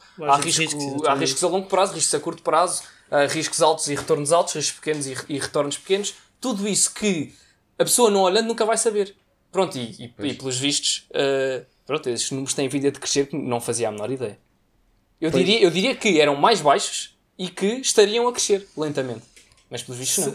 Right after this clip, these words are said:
Speaker 1: Se-, será que, será que essa, esse, esse decrescimento, pá, isto, estou mesmo a falar à toa,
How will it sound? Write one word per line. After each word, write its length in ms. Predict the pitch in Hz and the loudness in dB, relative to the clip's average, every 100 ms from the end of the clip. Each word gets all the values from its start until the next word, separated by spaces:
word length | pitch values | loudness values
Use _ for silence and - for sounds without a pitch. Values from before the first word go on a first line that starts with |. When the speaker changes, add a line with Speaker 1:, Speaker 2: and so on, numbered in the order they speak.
| - | -4
Speaker 1:
Se-, 60 | |
será 280 | - 180 185 | -2 2 2
que, 220 | 180 170 | 2 -6
será 160 | 160 175 | -2 0
que 80 | 175 | 0
essa, 160 | 170 170 143 | -2 0 0
esse, 380 | 151 143 147 | 0 -2 -4
esse 260 | 147 135 143 | -4 -2 -4
decrescimento, 960 | 123 - - - 135 127 120 117 - - | -6 -8 -4 -2 0 -2 -4 -10 -20 -4
pá, 140 | 139 | -2
isto, 120 | 123 156 | -2 -4
estou 400 | 147 92 - 143 | -8 -8 -6 -2
mesmo 200 | 151 160 | 0 0
a 100 | - | -2
falar 240 | 143 151 | -2 2
à 60 | 139 | 0
toa, 460 | - 135 135 147 | 0 0 0 -4